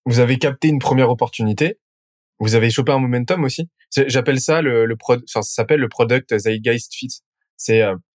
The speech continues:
dans quelle mesure, en fait, ton offre, ton produit, ton service va se positionner, va être dans l'air du temps, en fait, et, euh, va se positionner en vertu d'un timing, en gros, qui lui est favorable. Et donc là, en fait, c'était l'explosion d'une nouvelle plateforme, donc, euh, Instagram.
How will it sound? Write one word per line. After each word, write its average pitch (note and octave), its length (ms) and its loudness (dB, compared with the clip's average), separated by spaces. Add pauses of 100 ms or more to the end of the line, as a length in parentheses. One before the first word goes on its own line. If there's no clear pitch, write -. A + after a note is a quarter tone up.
(160)
dans B2 80 -2
quelle E3 160 0
mesure, D3+ 320 2
en B2+ 60 -4
fait, C#3 120 0
ton A2+ 220 0
offre, C#3+ 200 0 (360)
ton A#2 80 -2
produit, A#2 280 0
ton A#2+ 140 -2
service A2 380 -4 (280)
va A#2 100 2
se A2+ 60 -6
positionner, B2+ 580 0
va B2+ 100 4
être A#2+ 80 -2
dans B2 100 4
l'air B2+ 160 2
du A#2+ 140 -10
temps, D#3+ 160 2
en C3+ 40 -2
fait, C3 180 -2 (400)
et, B2 260 4
euh, A2+ 360 4
va C3+ 280 2
se - 80 -16 (100)
positionner C3 640 0
en A2 500 -2
vertu A2+ 300 -4
d'un A#2+ 160 2
timing, B2+ 420 0
en A#2 60 0
gros, A#2+ 160 -2
qui - 160 -12
lui G#2+ 160 -4
est A2+ 60 -2
favorable. A#2 420 -2 (460)
Et G#2 100 -2
donc G#2 180 0
là, C#3 160 4
en C3+ 60 0
fait, C3+ 180 0
c'était A#2+ 300 -2
l'explosion B2 640 0
d'une A2 180 -6
nouvelle A2 240 0
plateforme, A#2 640 0
donc, G2+ 200 -10
euh, G2+ 80 0
Instagram. A#2 500 0